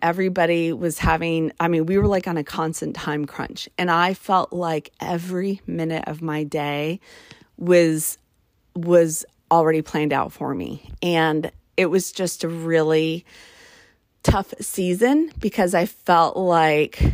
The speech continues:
I was just under this, this constant, um, crunch of time, like, just everything, my whole day was being timed.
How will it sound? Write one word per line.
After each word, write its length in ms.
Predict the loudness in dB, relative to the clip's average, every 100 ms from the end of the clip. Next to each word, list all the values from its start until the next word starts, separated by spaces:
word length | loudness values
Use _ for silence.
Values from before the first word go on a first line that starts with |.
| 0
I 100 | 0
was 100 | 0
just 220 | -2 -6 -8
under 340 | -6 -2 2 2
this, 380 | 0 -2 -6 -10
this 220 | -6 -6
constant, 1000 | -8 -6 -4 -4 -6 -6 -6 -6 -8 -12 -12 -4
um, 640 | 0 2 2 0 -2 -4 -8 -20 -18
crunch 600 | -12 -2 0 0 -2 -6 -4
of 180 | -8 -6
time, 460 | -8 -4 -2 0 0
like, 220 | -2 -2
just 240 | -4 -4 -2
everything, 580 | -2 -2 -2 -2 -2 -4
my 120 | -4
whole 200 | 0 2
day 180 | 2 0
was 160 | 0 -6
being 220 | -4 -4
timed. 580 | -4 -4 -4 -4 -8